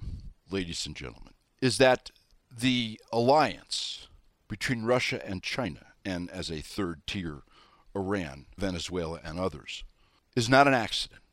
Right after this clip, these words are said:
It is part of a plan. The potential implementation of that plan could be along the lines that I've shared with you today. And it could be in the relatively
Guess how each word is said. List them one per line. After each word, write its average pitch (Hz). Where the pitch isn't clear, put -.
It 101
is 101
part 120
of 117
a 131
plan. 107
The -
potential 143
implementation 160
of 151
that 160
plan 151
could 220
be 147
along 113
the 123
lines 95
that 98
I've 101
shared 131
with -
you 71
today. -
And 139
it 135
could 175
be 151
in 120
the 117
relatively 120